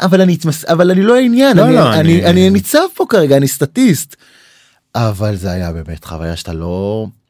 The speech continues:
Speaker 1: אתה לא יודע איך להגיב לה. ואתה, אני כבר חי בבית חולים, שבוע.
Speaker 2: כן. היי, דוד.
Speaker 1: בדיוק, אני כבר ראיתי את כל המיילדות, אני כבר מכיר את הצוות, אני מנסה מאוד לעשות צחוקים,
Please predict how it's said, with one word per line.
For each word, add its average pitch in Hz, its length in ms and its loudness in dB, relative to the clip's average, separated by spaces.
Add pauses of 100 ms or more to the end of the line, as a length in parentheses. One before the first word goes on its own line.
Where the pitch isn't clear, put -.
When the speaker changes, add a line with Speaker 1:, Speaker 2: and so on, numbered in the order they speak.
(720)
Speaker 1:
אתה - 120 -4
לא 127 80 4
יודע 123 120 2
איך 110 100 -8
להגיב 92 360 -4
לה. 104 180 -6 (1160)
ואתה, 127 560 2 (160)
אני 127 140 0
כבר 127 200 0
חי 156 280 2
בבית 127 220 0
חולים, 107 760 -2
שבוע. 117 200 -2 (760)
Speaker 2:
כן. 131 60 -6
היי, 131 220 0
דוד. 113 280 -2 (120)
Speaker 1:
בדיוק, 294 600 2
אני 165 180 2
כבר 151 160 2
ראיתי 156 200 2
את 135 80 -6
כל 160 200 2
המיילדות, 160 920 4
אני 151 180 2
כבר 143 240 2
מכיר 135 200 0
את - 80 -4
הצוות, 170 1000 0
אני 131 140 0
מנסה 120 320 -4
מאוד 104 180 -4
לעשות 95 260 -8
צחוקים, 170 640 -2